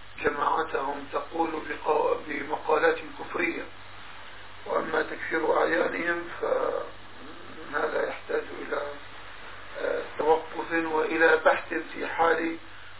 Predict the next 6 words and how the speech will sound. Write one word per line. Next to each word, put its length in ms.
هؤلاء 420
الأفراد. 600
لكن 380
الطوائف 640
الشيعية 600
اليوم، 540